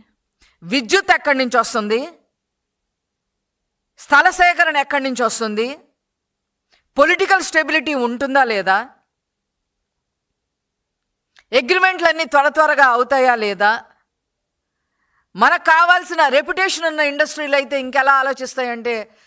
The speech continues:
మాకు కావాల్సిన చట్ట సవరణలు ఈ గవర్నమెంట్లో అవుతాయా లేదా,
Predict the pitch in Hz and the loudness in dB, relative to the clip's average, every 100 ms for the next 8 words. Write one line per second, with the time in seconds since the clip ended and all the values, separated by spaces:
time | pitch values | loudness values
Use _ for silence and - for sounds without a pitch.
0 | _ 196 277 285 294 320 349 330 302 285 | _ 2 2 4 4 4 2 0 -2 0
1 | 262 294 294 277 277 269 240 196 - _ | 2 2 2 4 4 4 2 0 -4 _
2 | _ _ _ _ _ _ _ _ _ _ | _ _ _ _ _ _ _ _ _ _
3 | _ _ - 294 254 277 277 294 269 262 | _ _ -6 0 4 4 4 0 2 2
4 | 226 240 269 262 233 214 196 | 2 0 0 2 0 -2 -4